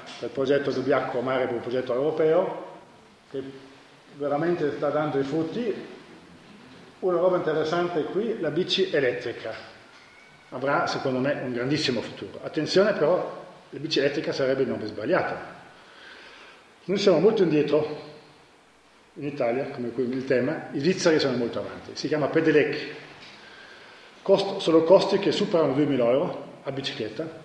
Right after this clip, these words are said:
perché sotto son, son carcasse, ultimo fine, sono fatte solo in pianura, sono, pesano, eh,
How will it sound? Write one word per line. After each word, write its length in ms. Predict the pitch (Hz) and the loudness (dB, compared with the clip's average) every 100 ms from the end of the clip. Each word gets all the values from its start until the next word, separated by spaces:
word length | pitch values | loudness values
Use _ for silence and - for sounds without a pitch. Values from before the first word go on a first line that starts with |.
| - - - - | -20 -20 -20 -16
perché 200 | 127 - | -14 -4
sotto 300 | 147 147 123 120 120 | -4 -2 -4 -4 -8
son, 340 | - 123 113 - | -10 -10 -10 -10
son 220 | - 123 | -8 -4
carcasse, 540 | 123 - 135 131 - | -4 -2 0 0 -2
ultimo 260 | 107 117 113 | -2 -2 -4
fine, 280 | - 131 139 | -2 0 0
sono 220 | 131 120 | 0 -2
fatte 260 | 143 139 127 | -2 -2 0
solo 460 | 143 135 - - 135 | 2 2 0 -10 -12
in 100 | 135 | -4
pianura, 580 | 147 139 156 160 117 - - - - | -2 2 6 6 4 0 -4 -6 -10
sono, 240 | - 135 131 | -4 -4 2
pesano, 680 | 175 160 151 165 170 - 135 | 6 6 6 4 4 2 0
eh, 280 | 131 127 | 0 -2